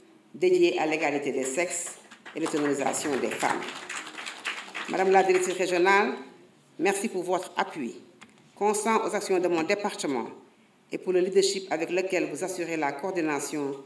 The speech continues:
du groupe thématique genre, dont il me plaît de saluer l'ensemble des membres.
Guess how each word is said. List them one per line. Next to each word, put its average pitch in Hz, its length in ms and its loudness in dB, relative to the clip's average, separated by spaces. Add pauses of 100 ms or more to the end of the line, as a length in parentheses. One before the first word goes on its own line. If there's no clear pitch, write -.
(420)
du 156 140 -8
groupe 160 200 -8
thématique 156 420 -6
genre, 180 480 0 (400)
dont 165 200 -2
il 160 180 -6
me 151 100 2
plaît 139 240 -4
de 135 60 -4
saluer 135 580 -2 (180)
l'ensemble 131 500 -4
des 127 100 -2
membres. 120 340 -4